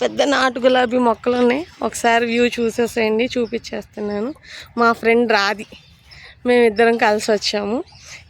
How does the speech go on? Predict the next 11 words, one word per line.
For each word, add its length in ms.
ఇదొకటి. 420
నెక్స్ట్ 360
ఏంటంటే 440
ఇదిగోండి, 360
వీళ్ళు 260
already 400
కట్ 220
చేసేసారు, 560
వరుసగా 520
పాలకూర 540
కోసేసారనమాట. 880